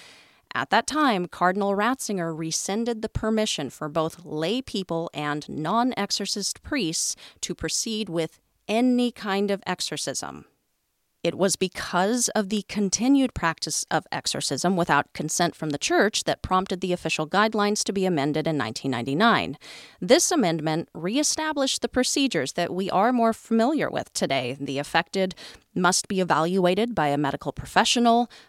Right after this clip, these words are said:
mental illness must be ruled out, the exorcist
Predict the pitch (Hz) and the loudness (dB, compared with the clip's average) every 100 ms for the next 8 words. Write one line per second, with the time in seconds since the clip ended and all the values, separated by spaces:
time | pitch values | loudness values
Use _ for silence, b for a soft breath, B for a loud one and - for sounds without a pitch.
0 | B 160 160 165 - 165 185 190 185 156 | B -4 -2 -4 -2 -2 0 0 -2 -2
1 | 147 147 - - - - 190 185 170 170 | 0 2 2 2 -2 -6 -4 -4 0 0
2 | 160 - 143 160 269 - - b b 165 | -2 -2 2 2 2 -2 -4 b b -8
3 | - 220 - - 220 - 175 180 - | -2 -2 0 0 0 0 0 0 -4